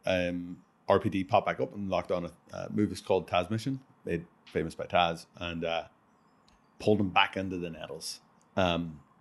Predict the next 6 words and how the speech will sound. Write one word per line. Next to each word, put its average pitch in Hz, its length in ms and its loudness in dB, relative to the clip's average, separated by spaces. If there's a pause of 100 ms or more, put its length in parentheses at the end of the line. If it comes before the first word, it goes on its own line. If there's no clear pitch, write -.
(120)
it 107 60 6
was 104 160 2
beautiful 123 500 6
carnage, 87 600 0 (600)
but 101 100 4
my 104 140 2